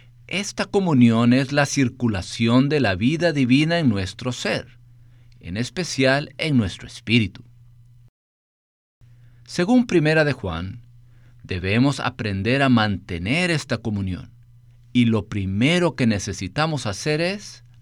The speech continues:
andar en la luz, para que nos demos cuenta de que todavía tenemos pecado. Luego necesitamos confesar nuestros pecados para ser perdonados,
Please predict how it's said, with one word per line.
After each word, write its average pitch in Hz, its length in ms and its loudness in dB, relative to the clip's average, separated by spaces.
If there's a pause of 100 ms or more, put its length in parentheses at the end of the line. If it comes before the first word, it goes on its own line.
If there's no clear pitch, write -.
(120)
andar 95 560 2
en 113 140 2
la 117 100 0
luz, 98 380 -8 (720)
para 202 220 -2
que 226 100 0
nos 214 200 2
demos 180 280 2
cuenta 127 480 2
de 151 140 -6
que 170 140 -6
todavía 135 580 -2
tenemos 87 460 -6
pecado. 113 560 -4 (1200)
Luego 123 480 4
necesitamos 131 760 0
confesar 139 800 0
nuestros 147 360 -4
pecados 110 680 -4
para 143 260 2
ser 226 320 2
perdonados, 123 840 0